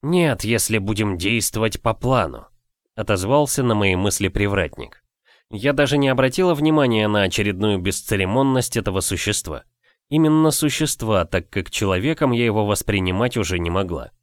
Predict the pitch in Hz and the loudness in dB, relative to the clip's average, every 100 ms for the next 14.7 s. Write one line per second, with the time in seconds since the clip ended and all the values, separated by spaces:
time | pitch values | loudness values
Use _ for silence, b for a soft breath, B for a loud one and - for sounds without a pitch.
0 | _ _ _ _ _ _ _ _ _ _ | _ _ _ _ _ _ _ _ _ _
1 | _ 156 170 143 139 135 110 120 110 80 | _ 2 2 2 2 2 2 4 4 2
2 | - _ _ _ _ _ - 110 143 143 | -10 _ _ _ _ _ -4 -2 2 2
3 | 123 - 110 - 143 135 113 98 104 95 | 2 0 0 0 2 2 2 0 -2 -2
4 | 92 98 80 71 - _ _ _ _ _ | 0 -2 -2 -10 -16 _ _ _ _ _
5 | _ _ _ - 131 165 143 147 147 151 | _ _ _ -6 -2 0 2 2 4 2
6 | - 143 131 - 143 139 - 143 139 120 | 2 2 2 0 2 2 2 2 2 2
7 | 127 123 110 87 _ _ _ _ _ 117 | 2 4 2 0 _ _ _ _ _ -4
8 | 92 98 104 101 110 98 107 95 - 98 | -2 -2 0 0 0 0 0 0 -2 -2
9 | 92 101 143 107 98 92 90 85 98 101 | -2 -2 -2 -2 -6 -6 -6 0 2 2
10 | 92 - 101 95 80 - _ _ _ _ | 2 0 0 0 -2 -10 _ _ _ _
11 | _ _ _ - 139 170 147 - 117 104 | _ _ _ -2 4 6 4 2 2 2
12 | - 120 117 139 131 113 113 143 135 131 | 2 2 2 0 0 -2 0 2 4 2
13 | 127 131 131 143 135 - 147 147 131 101 | 2 2 4 4 4 4 4 4 2 2
14 | 123 127 - 127 101 - | 0 0 0 0 0 -6